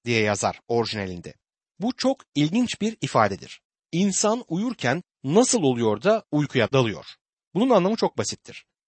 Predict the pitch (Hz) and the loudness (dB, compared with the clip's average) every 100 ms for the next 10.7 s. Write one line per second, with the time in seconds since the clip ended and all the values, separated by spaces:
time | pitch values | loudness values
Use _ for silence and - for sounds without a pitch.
0 | _ 165 269 165 110 175 127 139 - 151 | _ -2 0 0 0 -2 -4 -6 -2 0
1 | 190 202 113 143 - 160 156 - 202 - | 0 0 0 -2 -4 -10 -6 0 -2 -2
2 | - 202 156 110 104 117 107 - - 73 | 4 4 6 2 -2 0 -2 -4 -12 -16
3 | - _ _ _ - 139 - 202 202 247 | -18 _ _ _ 2 2 2 0 0 2
4 | 131 175 - 123 120 175 127 170 190 156 | 0 -2 -4 -2 0 -2 0 0 0 2
5 | 185 113 110 113 190 - _ - 160 139 | 2 2 0 2 0 -2 _ 6 6 6
6 | 113 131 160 131 127 127 110 196 - _ | 2 -4 -4 -4 0 0 2 0 -2 _
7 | - 143 226 147 - 101 _ _ 139 165 | -4 2 4 4 0 -10 _ _ -2 0
8 | 170 196 214 - 170 233 190 123 104 - | 2 0 0 -4 -2 4 4 4 -2 0
9 | 175 120 107 104 165 - _ - 127 107 | 0 2 0 4 2 2 _ -6 -6 -4
10 | 104 92 85 87 - - | -4 -4 -6 -8 -12 -14